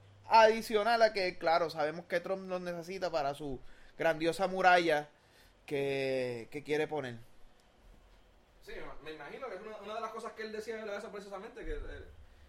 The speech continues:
Speaker 2: le, nos querían eliminar veinte mil mierdas. Y los políticos de aquí, no sé si me estoy oyendo o no, que se joda.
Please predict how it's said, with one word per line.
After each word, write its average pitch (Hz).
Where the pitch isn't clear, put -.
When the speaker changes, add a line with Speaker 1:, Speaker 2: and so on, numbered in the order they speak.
Speaker 2:
le, 147
nos 139
querían 151
eliminar 190
veinte 196
mil 185
mierdas. 196
Y 220
los 214
políticos 233
de 247
aquí, 294
no 190
sé 220
si 254
me 254
estoy 254
oyendo 233
o 226
no, 294
que 226
se 185
joda. 240